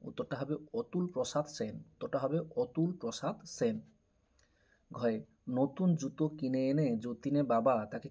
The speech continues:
কি বলেছিলেন? উত্তরটা এইভাবে লিখবে, "এই জুতোটা নষ্ট করলে তাকে ছেঁড়া জুতা পরে থাকতে হবে।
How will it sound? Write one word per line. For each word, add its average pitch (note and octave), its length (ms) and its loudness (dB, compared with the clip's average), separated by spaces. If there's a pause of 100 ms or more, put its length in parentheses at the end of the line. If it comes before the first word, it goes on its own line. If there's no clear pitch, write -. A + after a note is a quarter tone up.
কি D#3 160 0
বলেছিলেন? D3+ 520 2 (180)
উত্তরটা C3+ 300 -4
এইভাবে C3 220 0
লিখবে, C#3+ 240 2 (420)
"এই E3 340 2
জুতোটা C#3+ 540 2
নষ্ট A#2 360 0
করলে D3 440 0 (260)
তাকে A#2 300 -2 (100)
ছেঁড়া C3+ 340 4
জুতা D3 440 2 (220)
পরে C3 240 6
থাকতে - 400 0
হবে। - 280 -4